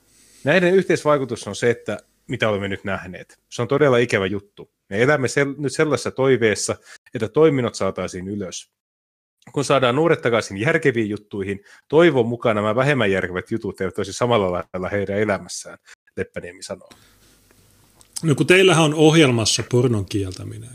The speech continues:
Speaker 2: ja tämmöiset, niin miksi näitä roadmaneja ei voi kieltää? Tai miksi
Speaker 1: Niin.
Speaker 2: poliisi ei voi etnise-, etnisesti profiloida? Okei, sä oot roadman, okei, me viedään sut putkoon. Piste.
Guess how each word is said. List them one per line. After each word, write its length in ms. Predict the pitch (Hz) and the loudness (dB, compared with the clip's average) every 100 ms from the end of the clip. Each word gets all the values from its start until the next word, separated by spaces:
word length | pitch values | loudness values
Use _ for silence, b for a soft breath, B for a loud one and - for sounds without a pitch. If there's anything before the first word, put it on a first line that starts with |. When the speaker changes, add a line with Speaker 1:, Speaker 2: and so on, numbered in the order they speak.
| 135 | -20
Speaker 2:
ja 60 | _ | _
tämmöiset, 380 | 117 110 - - | -20 -16 -14 -8
niin 80 | 110 | -4
miksi 400 | 120 123 - 131 | -2 -2 -4 -4
näitä 240 | 110 110 113 | -4 -2 2
roadmaneja 540 | 127 123 113 101 98 | 4 4 2 -2 -6
ei 120 | 92 98 | -8 -10
voi 120 | 98 - | -12 -10
kieltää? 400 | 110 98 - - _ _ _ _ _ _ _ - | -10 -10 -18 -20 _ _ _ _ _ _ _ -4
Tai 120 | 113 | 0
miksi 200 | 113 110 | 2 2
Speaker 1:
Niin. 60 | 139 | 4
Speaker 2:
poliisi 340 | 143 135 120 | 8 8 8
ei 140 | 113 | 4
voi 180 | 117 123 139 | 4 2 4
etnise-, 560 | 127 135 107 147 156 147 - - _ _ _ | 2 2 0 -4 -12 -16 -20 -20 _ _ _
etnisesti 500 | 139 127 127 110 - | -6 -2 0 -2 -4
profiloida? 500 | - 117 101 110 107 | -6 -4 -2 -4 -6
Okei, 220 | 117 139 113 | -6 -2 -2
sä 60 | |
oot 160 | 110 - | -2 0
roadman, 500 | 113 107 104 98 101 | 2 2 -2 -8 -14
okei, 240 | 110 - | -14 -10
me 140 | 101 101 | -8 -6
viedään 220 | 101 98 | -6 -6
sut 120 | - - | -10 -12
putkoon. 360 | 98 - - _ _ _ _ - | -14 -14 -20 _ _ _ _ -14
Piste. 300 | 98 - | -12 -12